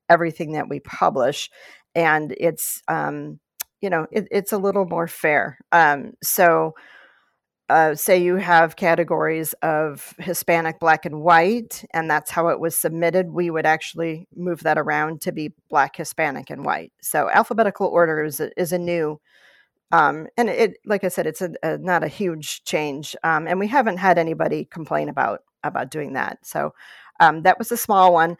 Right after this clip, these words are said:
One of the bigger things is just making sure that it's being reported at all, um, right? So when we're editing a paper, we make sure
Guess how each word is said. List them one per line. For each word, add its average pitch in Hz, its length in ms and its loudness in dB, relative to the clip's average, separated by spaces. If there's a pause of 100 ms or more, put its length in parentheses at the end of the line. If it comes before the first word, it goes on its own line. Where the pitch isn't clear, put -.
(240)
One 247 180 4
of 240 100 6
the 202 80 6
bigger 214 300 2
things 170 340 -4
is 170 140 -6
just 220 220 -6
making 220 300 -2
sure 202 460 2
that 170 140 2
it's 151 160 -6
being 165 240 -6
reported 143 640 0
at 151 100 -2
all, 165 420 2 (220)
um, 156 440 0
right? 165 260 2
So 165 360 4
when 165 280 -2
we're 156 320 0
editing 170 380 0
a - 40 -8
paper, 165 500 -4 (280)
we 185 140 2
make 156 180 -2
sure 160 480 2